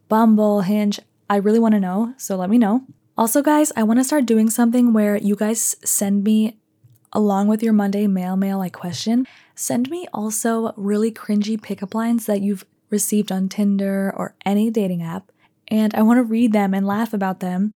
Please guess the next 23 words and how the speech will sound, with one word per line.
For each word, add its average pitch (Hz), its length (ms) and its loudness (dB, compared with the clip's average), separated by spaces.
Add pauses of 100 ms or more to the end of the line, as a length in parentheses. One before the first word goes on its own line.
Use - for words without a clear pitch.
(140)
I 208 120 0
have 254 260 -4
so 214 400 0
many. 208 560 0
I 202 100 0
think 220 240 0
we 233 100 -2
could 226 180 -2
actually 214 400 -4
make 208 180 0
a 202 60 -2
segment 226 680 0
about 247 320 0
it, 277 180 -2 (460)
and 214 140 2
I 214 80 2
think 226 180 2
we 254 100 2
should 220 160 -2
give 214 140 2
it 196 60 0
a 190 40 -2
shot. 180 400 -4